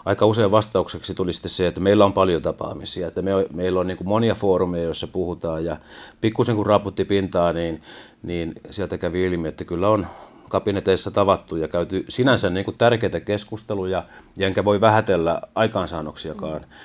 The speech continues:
en, en ala sillä tavalla niinku moittimaan. Mutta tämmönen avoin, julkinen,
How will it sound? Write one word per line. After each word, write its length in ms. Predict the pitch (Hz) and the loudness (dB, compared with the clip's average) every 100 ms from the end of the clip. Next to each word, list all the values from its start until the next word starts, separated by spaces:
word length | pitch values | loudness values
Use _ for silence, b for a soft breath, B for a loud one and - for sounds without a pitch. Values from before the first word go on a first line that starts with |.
| B | B
en, 220 | - 87 - | -8 -8 -6
en 140 | - 92 | -6 0
ala 160 | 92 | 0
sillä 220 | 82 98 | 0 -4
tavalla 240 | 87 92 87 | 0 0 0
niinku 140 | 87 | -2
moittimaan. 640 | 95 104 98 - - 52 69 B B B B B | 2 4 4 0 -6 -6 -10 B B B B B
Mutta 220 | 104 101 | -8 -4
tämmönen 480 | 110 117 120 117 113 - | 2 2 4 2 0 -2
avoin, 480 | 107 131 127 113 101 | 4 6 8 8 6
julkinen, 800 | 107 120 113 104 98 92 90 90 | 2 0 0 0 2 2 0 -2